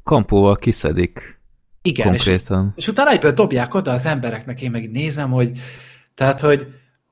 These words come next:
Speaker 2: nem kell ehhez állatszakértőnek lenni, meg nem kell petásnak lenni, meg nem kell ehhez ilyen hiperérzékenynek lenni, hogy rájöjjél, hogy ez nem normális.
Speaker 1: Na
Speaker 2: Ezt
Speaker 1: jó.
Speaker 2: nem szabad csinálni.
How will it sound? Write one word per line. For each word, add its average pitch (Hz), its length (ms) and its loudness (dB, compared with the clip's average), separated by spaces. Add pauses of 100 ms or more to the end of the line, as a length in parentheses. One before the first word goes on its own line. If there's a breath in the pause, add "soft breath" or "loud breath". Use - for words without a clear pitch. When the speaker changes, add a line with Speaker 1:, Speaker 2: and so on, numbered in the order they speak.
(640)
Speaker 2:
nem 131 300 -4
kell 160 240 0
ehhez 139 240 0
állatszakértőnek 120 1120 -2
lenni, 113 380 -6
meg 110 180 -6
nem 147 220 -4
kell 156 260 0
petásnak 120 800 -4
lenni, 117 320 -2
meg 110 300 -8 (260 loud breath)
nem 156 280 0
kell 165 260 2
ehhez 123 260 -2
ilyen 123 300 -2
hiperérzékenynek 120 1040 -6
lenni, 117 180 -6
hogy 113 120 -2
rájöjjél, 110 480 -6
hogy 117 220 -12
ez - 220 -10
nem 113 260 -4
normális. 95 1000 -6 (320)
Speaker 1:
Na - 160 0
Speaker 2:
Ezt 95 120 6
Speaker 1:
jó. 98 60 4
Speaker 2:
nem 143 160 4
szabad - 440 -6
csinálni. 87 720 -14